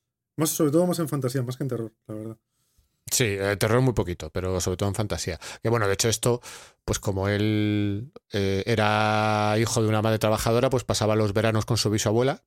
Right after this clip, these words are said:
Speaker 2: que parece ser que tenía una habitación de invitados llena de estanterías, todo fantasía y ciencia ficción. Y que después de que se leyó todo lo que había en su casa, todo lo que había en casa de su bisabuela, pues empezó a, a buscarla por su cuenta, <laughs> a ir a las bibliotecas, etcétera. Vamos, es un lector nato.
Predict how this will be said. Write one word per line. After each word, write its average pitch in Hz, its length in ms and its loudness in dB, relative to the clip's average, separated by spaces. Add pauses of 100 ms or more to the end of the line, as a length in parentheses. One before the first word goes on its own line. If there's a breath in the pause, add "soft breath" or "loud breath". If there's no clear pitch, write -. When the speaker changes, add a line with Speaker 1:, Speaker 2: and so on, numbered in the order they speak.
(180)
Speaker 2:
que 95 100 -4
parece 92 200 -2
ser 107 100 0
que 107 80 -2
tenía 104 140 0
una 107 80 0
habitación 113 320 0
de 113 60 2
invitados 107 360 0
llena 120 160 2
de 117 60 2
estanterías, 98 640 -2
todo 120 360 -2 (300)
fantasía 110 340 0
y 107 40 0
ciencia 110 200 0
ficción. - 320 -8 (680 loud breath)
Y 123 100 -4
que 107 100 -2
después 104 300 0
de 120 60 2
que 110 80 2
se 117 120 2
leyó 117 420 4
todo 131 200 2
lo 120 80 4
que 123 60 4
había 117 100 4
en 110 40 2
su 117 120 0
casa, 101 260 0
todo 117 160 2
lo 117 80 4
que 120 60 0
había 117 140 4
en 110 40 -4
casa 113 160 2
de 113 60 4
su 110 140 2
bisabuela, 117 480 2
pues 92 260 -2
empezó 104 520 0
a, 98 640 0
a 95 200 -4
buscarla 113 340 0
por 117 100 0
su 117 140 -2
cuenta, 135 360 0
<laughs> - 680 -14
a 104 160 0
ir 113 100 2
a 113 40 2
las 110 100 2
bibliotecas, 113 560 2
etcétera. 127 340 0
Vamos, 107 280 0
es 110 100 0
un 135 100 2
lector 107 380 0
nato. 85 320 -8